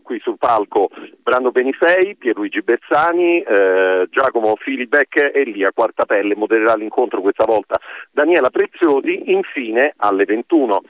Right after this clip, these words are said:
e trenta si parlerà di lotta alle mafie con Federico Cafiero De Rao,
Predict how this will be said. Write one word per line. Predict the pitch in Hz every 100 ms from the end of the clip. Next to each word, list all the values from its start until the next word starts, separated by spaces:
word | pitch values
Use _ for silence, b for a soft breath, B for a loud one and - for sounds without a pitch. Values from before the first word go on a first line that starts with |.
| B B
e | - 190
trenta | - 127 98 - -
si |
parlerà | - 127 127 104
di | 107
lotta | 143 113 - 98
alle | 123 135 160
mafie | 151 110 - 120
con | - 123 101 95 92
Federico | 113 117 127 117
Cafiero | 101 - 123 107
De | 127
Rao, | 143 147 165 165